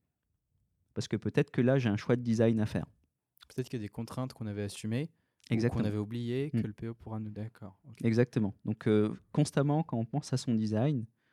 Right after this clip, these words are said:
Speaker 1: on doit aussi penser à l'évolutivité du code, hein, parce que c'est ça finalement qui va,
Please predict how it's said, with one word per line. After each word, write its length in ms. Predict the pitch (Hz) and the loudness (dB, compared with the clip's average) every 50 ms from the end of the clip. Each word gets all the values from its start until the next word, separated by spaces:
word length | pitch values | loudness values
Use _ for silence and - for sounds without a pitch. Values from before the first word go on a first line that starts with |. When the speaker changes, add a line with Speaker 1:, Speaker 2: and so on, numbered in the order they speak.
| _ _ | _ _
Speaker 1:
on 80 | - 113 | 0 2
doit 140 | 107 113 113 | 4 4 4
aussi 240 | 120 120 - - 147 | 4 2 0 -4 -4
penser 380 | - 143 135 131 - 143 147 | -2 -2 -2 -2 0 2 4
à 60 | 135 | 4
l'évolutivité 800 | 117 104 107 101 110 110 110 107 - - 120 107 104 - - 113 107 | 4 4 4 2 2 0 0 -2 -4 -2 -4 -4 -4 -4 -4 -6 -4
du 100 | 104 104 | -6 -6
code, 280 | - - 135 160 160 | -6 -4 -2 -2 0
hein, 120 | 135 135 139 - | -2 -2 -4 -6
parce 120 | 110 - | -8 -8
que 100 | - 113 | -6 -6
c'est 160 | 110 - 120 | -4 -2 -2
ça 220 | 110 - - 135 139 | -2 0 0 0 0
finalement 440 | - - - 120 113 110 110 117 123 | 0 -2 -2 0 2 2 2 2 0
qui 200 | 127 - - 101 | -2 -4 -6 -2
va, 320 | 107 101 98 95 98 107 | 0 0 0 0 -2 -6